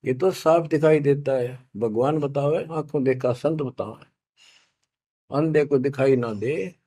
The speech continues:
तो आंखों वाले की बात को मान लेने में हित है। अगर आपको ये विश्वास है कि सचमुच भक्ति ना करने से ऐसा ही होता है, फिर समझा है तो सिर दर पाओ,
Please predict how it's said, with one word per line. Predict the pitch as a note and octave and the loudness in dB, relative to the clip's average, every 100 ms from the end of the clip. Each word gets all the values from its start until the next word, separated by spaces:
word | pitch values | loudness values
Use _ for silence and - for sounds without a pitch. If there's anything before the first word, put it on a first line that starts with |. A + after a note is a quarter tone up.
| _ _ _ - | _ _ _ -10
तो | |
आंखों | - C3+ C#3+ C#3 B2 A2 | -8 -6 -6 -4 -2 -2
वाले | G#2 | -4
की | G2 G2 | -8 -8
बात | G#2+ A2 | -8 -6
को | D3+ | -2
मान | B2+ A#2+ D3+ D3 | 0 0 0 0
लेने | D3 B2+ | 0 0
में | A2 G#2+ | -2 -4
हित | G#2+ A#2 - | -8 -8 -14
है। | - - _ _ _ _ _ _ _ - | -20 -20 _ _ _ _ _ _ _ -10
अगर | A2 | -2
आपको | C3 C#3 - | 0 0 -2
ये | D3+ | -2
विश्वास | C3 B2+ B2+ D#3 D#3 | -2 -2 2 2 2
है | F3 E3+ | 2 2
कि | D3 | -2
सचमुच | C3+ B2 D3+ E3 | -4 -4 -4 -4
भक्ति | D3 A2+ - G#2+ | -4 -6 -4 -2
ना | C#3 | -2
करने | C#3 C3+ C#3 D#3 | -2 -4 -2 -4
से | D3+ | -2
ऐसा | - - G#2 C#3+ | -4 -4 -2 2
ही | F3+ | 2
होता | E3 - D3+ | 2 2 0
है, | E3 F3 _ _ _ _ _ _ _ _ _ _ _ - | -2 -6 _ _ _ _ _ _ _ _ _ _ _ -4
फिर | G#2+ | -4
समझा | - C3 B2 A#2 | 0 0 0 0
है | A2+ A2+ | -2 -4
तो | A#2+ A2+ | -4 -4
सिर | C3+ B2+ | -2 -2
दर | C3 C#3 | -2 -2
पाओ, | F#3+ G#3+ A3 | -2 -4 -8